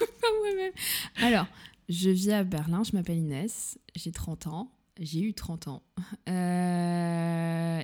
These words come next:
et donc, euh, bah là, actuellement, je fais, euh, du contenu, euh,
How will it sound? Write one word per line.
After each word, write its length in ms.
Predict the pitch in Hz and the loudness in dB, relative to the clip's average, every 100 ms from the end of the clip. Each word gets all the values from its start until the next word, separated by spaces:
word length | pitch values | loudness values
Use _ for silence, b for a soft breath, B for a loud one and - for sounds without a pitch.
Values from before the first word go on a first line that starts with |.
| - | -2
et 160 | 170 | -2
donc, 400 | 165 165 175 - | 0 0 -2 -2
euh, 360 | 180 165 156 151 | -2 -2 -2 -2
bah 160 | 151 147 | -4 -2
là, 280 | 160 180 | 0 0
actuellement, 720 | 170 165 - 170 165 165 170 170 b b b b b - | 0 -2 -2 0 2 0 0 -2 b b b b b -4
je 320 | 160 165 156 | 0 2 0
fais, 480 | - - 180 175 170 | -2 -2 0 2 2
euh, 300 | 151 143 143 | 0 -2 -4
du 160 | 151 | -6
contenu, 640 | 147 202 208 - 156 175 254 _ - | -4 -2 -2 0 0 -2 -6 _ -8
euh, 260 | 156 151 | -6 -6